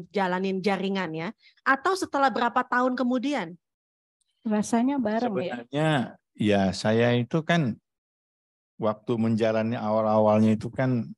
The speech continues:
Speaker 3: ya, pertama saya terus terang ragu sih sebagai seorang yang buka praktek, bagaimana sih saya nawari ini? Karena kita memang sistem praktek kita tuh kan ya mengobatin orang, menanyakan soal penyakit kita periksa,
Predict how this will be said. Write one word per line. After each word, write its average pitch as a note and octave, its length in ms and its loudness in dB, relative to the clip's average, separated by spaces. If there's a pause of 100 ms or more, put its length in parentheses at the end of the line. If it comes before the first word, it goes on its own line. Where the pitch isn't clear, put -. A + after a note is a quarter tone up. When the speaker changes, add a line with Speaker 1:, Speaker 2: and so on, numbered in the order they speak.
Speaker 3:
ya, F#2+ 720 -2 (800)
pertama C#3 480 0
saya F3 160 0 (240)
terus G#2 240 -4
terang B2 240 -2
ragu B2 460 0
sih C3+ 180 -4
sebagai G2 320 -2
seorang G2 380 0
yang G2 160 2
buka G2 320 -2
praktek, G2 480 -4 (400)
bagaimana G#2+ 560 -2
sih A#2 160 -4
saya F2 400 -2
nawari F2+ 800 -2
ini? G#2+ 160 -2
Karena C3 240 0
kita C3 480 -2
memang B2 560 0
sistem B2+ 480 -2
praktek B2+ 320 -2
kita C3+ 320 -4
tuh D3 160 -6
kan F3 240 -2 (320)
ya F#2+ 640 0
mengobatin A2+ 720 2
orang, A#2+ 320 2
menanyakan G#2+ 560 0
soal G#2+ 240 0
penyakit G#2+ 480 -4
kita G#2 320 -2
periksa, G#2+ 480 -2